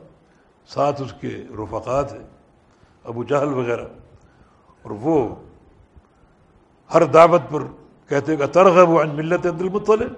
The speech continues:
عبد المطلب کے دین سے منہ پھیر لو گے، اعراض کر لو گے؟"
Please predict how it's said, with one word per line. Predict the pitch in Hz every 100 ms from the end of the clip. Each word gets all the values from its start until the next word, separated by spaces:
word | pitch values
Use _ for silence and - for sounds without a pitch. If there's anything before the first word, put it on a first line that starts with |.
| - - _ _ _ _ _ _ _ _ _ -
عبد | 156 202
المطلب | 185 185 208 220 196
کے | 220
دین | 156 180 214
سے | 180 165 165 131 - - - _ _ _ _ _ _ _ -
منہ | 143 214
پھیر | 170 220
لو | 233 233
گے، | 226 - - 165
اعراض | 170 220 185
کر | 233
لو | 233
گے؟" | 233